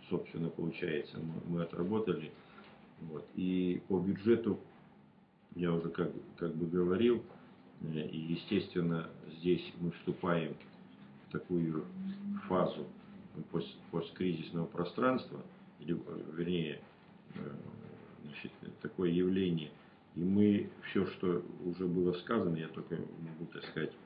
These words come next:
добавить к этому. Но, естественно, мы понимаем, что впереди, э, серьёзные, то есть вся работа, э, то есть надо объективно подходить, э, Думы, она, естественно, связана и с политикой в том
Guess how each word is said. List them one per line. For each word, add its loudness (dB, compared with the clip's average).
добавить 4
к -2
этому. -2
Но, 4
естественно, 2
мы 2
понимаем, 2
что -10
впереди, 0
э, -2
серьёзные, 4
то 4
есть 0
вся 10
работа, 6
э, -14
то -6
есть -12
надо 2
объективно 4
подходить, 0
э, -8
Думы, 6
она, 0
естественно, 0
связана 0
и -2
с -6
политикой -2
в -18
том -12